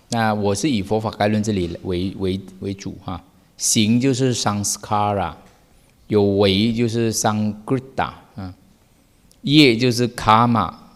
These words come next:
做呢或者是利用呢就是 griya，或者是 giriya 啊。巴利文也是 giriya，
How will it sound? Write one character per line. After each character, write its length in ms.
做 320
呢 280
或 120
者 120
是 140
利 280
用 220
呢 160
就 160
是 380
griya， 580
或 120
者 160
是 160
giriya 960
啊。 180
巴 140
利 160
文 200
也 140
是 240
giriya， 800